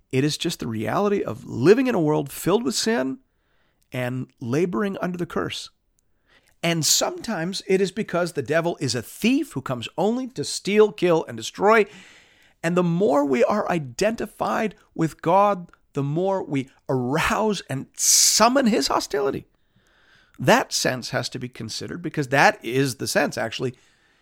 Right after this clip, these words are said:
in which verse twenty-two is used by the Apostle Paul in the New Testament.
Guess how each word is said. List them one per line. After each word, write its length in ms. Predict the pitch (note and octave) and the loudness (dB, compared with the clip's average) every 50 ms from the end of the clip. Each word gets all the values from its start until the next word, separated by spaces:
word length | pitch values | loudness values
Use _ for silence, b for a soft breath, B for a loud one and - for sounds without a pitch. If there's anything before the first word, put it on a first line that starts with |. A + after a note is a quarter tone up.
| _ _ - | _ _ -6
in 160 | - C3+ C#3+ | -2 0 2
which 160 | C#3+ C#3+ C3+ - | 2 2 0 2
verse 220 | C#3 C#3 C#3+ - | 0 0 0 0
twenty-two 460 | - - C#3+ C#3 C3 - - G#3 A#3 | -2 -4 -4 -4 -2 -2 -2 0 0
is 240 | G#3 A#2 G2+ G2+ G#2 | 0 -2 -4 -4 0
used 520 | A#2 C#3 E3+ F#3+ G#3 G#3 G#3 F#3 D3+ - | 2 4 4 4 4 2 2 -2 -4 -2
by 380 | D#3 - D3 D#3+ E3 E3+ E3+ E3 b b b b b b b | 0 4 6 6 6 6 4 2 b b b b b b b
the 80 | b C#3 | b -4
Apostle 400 | C3+ - - D3+ D3 C#3 - C#3+ | -2 2 2 2 2 2 0 -4
Paul 220 | C3 - F#3 E3+ D3+ | -2 -2 -2 -2 -2
in 80 | A#2+ | -2
the 60 | A#2+ | -4
New 120 | B2 C3 C3+ | -4 -6 -6
Testament. 400 | - - - - - - - | -6 -6 -8 -8 -8 -12 -14